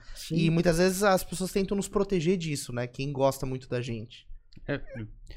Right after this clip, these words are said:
Speaker 3: eu escutei também uma outra, um outro ponto, o cara falando que, eh, que a gente conta a mesma história o tempo todo de formas, de maneiras diferentes,
Speaker 1: Sim.
Speaker 3: mas é a mesma história. A gente conta de várias maneiras, porque só, mas que é, determinadas pessoas só escutam de uma determinada maneira. Então a gente tem que contar essas maneiras, essas histórias de várias maneiras diferentes até conseguir.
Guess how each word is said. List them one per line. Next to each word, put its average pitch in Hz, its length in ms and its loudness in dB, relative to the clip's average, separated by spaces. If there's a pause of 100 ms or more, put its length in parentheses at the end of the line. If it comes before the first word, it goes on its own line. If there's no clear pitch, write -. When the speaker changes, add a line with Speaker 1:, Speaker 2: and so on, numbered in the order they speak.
(120)
Speaker 3:
eu 151 40 6
escutei 170 320 6
também 165 220 8
uma 165 100 6
outra, 147 400 6
um 123 80 0
outro 131 200 4
ponto, 143 180 4
o - 40 -2
cara 147 200 4
falando 143 320 2
que, 143 320 2 (360)
eh, 117 60 2
que - 80 -4
a 139 60 4
gente 135 180 2
conta 156 240 4
a 131 40 6
mesma 156 180 6
história 156 260 4
o 143 60 0
tempo 165 200 4
todo 170 260 4
de 151 40 0
formas, 156 300 4
de 139 300 -2 (100)
maneiras 156 340 6
diferentes, 156 520 4
Speaker 1:
Sim. 160 100 4
Speaker 3:
mas 131 180 6
é 131 40 8
a 127 40 6
mesma 143 160 8
história. 135 400 4 (400)
A - 60 0
gente 127 180 0
conta 143 220 2
de 135 60 0
várias 143 200 6
maneiras, 143 280 4
porque 139 260 2
só, - 220 0 (180)
mas 131 120 4
que - 100 0
é, 151 260 6
determinadas 160 400 4
pessoas 170 320 2
só - 140 6
escutam 208 380 4
de 180 80 4
uma 180 120 4
determinada 175 440 2
maneira. 151 460 2
Então - 160 4
a - 20 8
gente 143 100 2
tem 175 100 4
que 147 40 -10
contar 165 200 4
essas 165 200 2
maneiras, 156 320 4
essas 139 220 6
histórias 156 380 4
de 147 60 0
várias 165 240 6
maneiras 160 280 4
diferentes 156 340 -2
até 170 160 -2
conseguir. 165 500 0